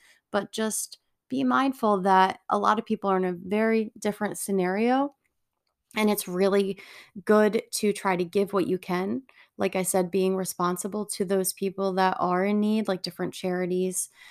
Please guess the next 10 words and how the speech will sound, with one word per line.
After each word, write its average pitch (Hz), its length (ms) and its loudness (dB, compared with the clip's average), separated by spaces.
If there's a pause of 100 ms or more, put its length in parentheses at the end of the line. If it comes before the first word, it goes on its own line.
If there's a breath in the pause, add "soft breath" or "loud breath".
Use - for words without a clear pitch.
(260 soft breath)
Um, 180 380 2
one 202 500 2
really 190 380 2
great 180 340 0
one 185 220 2
is 175 420 -2
Habitat 190 520 0
for - 120 -6
Humanity. 185 960 0 (400 loud breath)
They 190 540 2